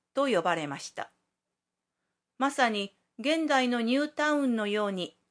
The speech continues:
それまで古墳しかなかった場所に多くの建物が建っていくのです。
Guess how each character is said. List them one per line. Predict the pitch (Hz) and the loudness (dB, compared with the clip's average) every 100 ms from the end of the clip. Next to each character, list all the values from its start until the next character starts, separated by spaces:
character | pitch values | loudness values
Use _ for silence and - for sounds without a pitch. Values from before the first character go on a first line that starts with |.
| _ _ _ _ | _ _ _ _
そ | - | -2
れ | 233 277 | 0 2
ま | 285 | 0
で | 247 214 | 0 -2
古 | - 208 | -4 -4
墳 | 269 320 | 0 -2
し | - | -2
か | - 226 | -4 -2
な | 240 | -2
か | 247 247 | 0 -2
っ | 247 | 0
た | 175 | -4
場 | 165 175 | -4 -4
所 | 196 | -6
に | 190 185 180 _ _ _ _ - | -8 -10 -12 _ _ _ _ -4
多 | 269 311 | 0 0
く | 302 | 0
の | 233 214 | -2 -2
建 | 214 190 277 | -4 0 2
物 | 285 254 185 | 2 0 2
が | 151 | 0
建 | 165 240 | 0 -6
っ | - | -4
て | 277 | -6
い | 156 | -6
く | 170 185 | -6 -8
の | 160 | -6
で | 143 | -8
す。 | - | -12